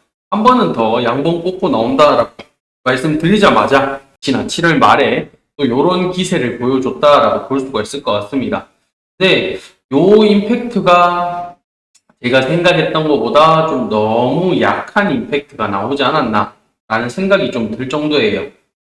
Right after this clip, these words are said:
그러다 보니, "어? 한 번 더 진행을 하겠네."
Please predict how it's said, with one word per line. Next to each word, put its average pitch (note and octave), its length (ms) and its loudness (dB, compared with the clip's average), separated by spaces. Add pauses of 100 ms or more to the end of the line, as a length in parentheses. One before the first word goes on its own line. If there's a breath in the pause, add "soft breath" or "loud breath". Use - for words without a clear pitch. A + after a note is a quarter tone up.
그러다 D#3+ 320 2
보니, B2+ 460 0 (340 loud breath)
"어? - 360 -6 (260)
한 D#3+ 200 -2
번 F#3 240 2
더 - 480 -4 (260)
진행을 C#3+ 320 -2
하겠네." C#3 520 -4